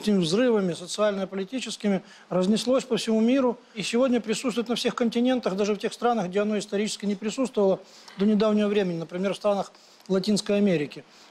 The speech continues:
э, или Африки. Вот мне бы хотелось поговорить сегодня о православии в его,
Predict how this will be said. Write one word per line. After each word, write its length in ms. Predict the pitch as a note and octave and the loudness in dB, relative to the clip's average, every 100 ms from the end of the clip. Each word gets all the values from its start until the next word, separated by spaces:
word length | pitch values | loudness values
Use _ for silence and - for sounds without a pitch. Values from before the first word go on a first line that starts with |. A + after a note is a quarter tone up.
| - | -4
э, 100 | E3 | 0
или 340 | G3 F#3+ F#3+ G#3+ | 4 4 4 2
Африки. 540 | F3 D3 C#3+ - D#3 - - - - - - | -2 -2 -10 -16 -18 -20 -20 -20 -20 -20 -4
Вот 100 | F#3 | 0
мне 120 | A#3+ | 4
бы 100 | C#4+ | 4
хотелось 320 | A#3 B3+ C4+ - | 2 2 2 2
поговорить 420 | B3 B3 C4 A3+ | 0 2 2 0
сегодня 540 | A#3+ B3 A#3 A#3 A#3 - | -2 0 0 -2 -4 -4
о 240 | A3+ A3 G#3+ | -2 0 0
православии 720 | A3 G#3+ G#3+ - C4 B3 A3 | -4 -4 -2 0 0 2 0
в 40 | |
его, 360 | A3 A3 A#3+ | 0 2 0